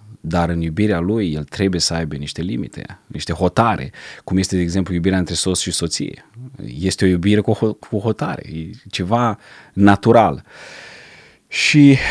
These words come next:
um, deși în casă la noi mama era predic-,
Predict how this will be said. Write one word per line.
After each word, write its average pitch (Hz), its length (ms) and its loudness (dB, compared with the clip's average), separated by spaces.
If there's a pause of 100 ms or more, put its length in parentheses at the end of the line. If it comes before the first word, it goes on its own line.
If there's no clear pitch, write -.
(1200)
um, 117 120 6 (1800)
deși 113 320 4
în 226 60 6
casă 170 280 4
la 131 80 6
noi 139 160 8
mama 127 280 8
era 104 120 6
predic-, 92 420 0